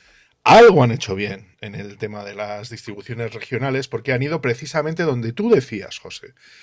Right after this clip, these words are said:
Es decir, a un crío que está empezando, le da igual a-, aprender Linux que aprender Windows. Si lo que haces es aprender Linux desde un principio, lo que vas a hacer es que los, o sea, que se acostumbren a utilizar Linux a lo largo de, de toda su vida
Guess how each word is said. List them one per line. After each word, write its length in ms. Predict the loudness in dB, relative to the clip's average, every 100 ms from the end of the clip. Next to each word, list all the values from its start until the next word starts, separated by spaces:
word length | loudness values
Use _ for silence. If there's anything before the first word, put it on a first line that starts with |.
| _
Es 60 | -14
decir, 220 | -4 -2
a 40 |
un 120 | -2 -2
crío 320 | 0 0 0
que 80 | -4
está 160 | -4
empezando, 760 | -4 -2 -2 -2 -2 -2 -4 -6 _ -20 -20
le 100 | -12
da 80 | -4
igual 440 | -2 4 4 4 0
a-, 260 | -4 -4
aprender 400 | -4 -4 -2 -4
Linux 260 | -4 -6 -6
que 80 | -6
aprender 400 | -4 -4 -2 -2
Windows. 440 | -4 -6 -10 -12
Si 100 | -14
lo 140 | -14 -6
que 120 | -2
haces 300 | -2 -4 -10
es 140 | -10
aprender 400 | -10 -10 -8 -6
Linux 260 | -6 -6 -6
desde 160 | -6
un 80 | -6
principio, 440 | -8 -10 -8 -6 -6
lo 100 | -6
que 80 |
vas 160 | -10 -14
a 20 |
hacer 160 | -8 -6
es 120 | -6
que 100 | -8
los, 420 | -10 -14 -20 -20
o 480 | _ _ _ _ -12
sea, 220 | -6 -6
que 80 | -8
se 100 | -10
acostumbren 460 | -12 -10 -8 -6 -8
a 40 |
utilizar 400 | -14 -14 -10 -8
Linux 300 | -8 -8 -12
a 80 | -12
lo 100 | -10
largo 380 | -8 -4 -2 0
de, 300 | 0 0 -2
de 160 | -4
toda 240 | -4 -4 -4
su 160 | -4
vida 340 | -2 0 -2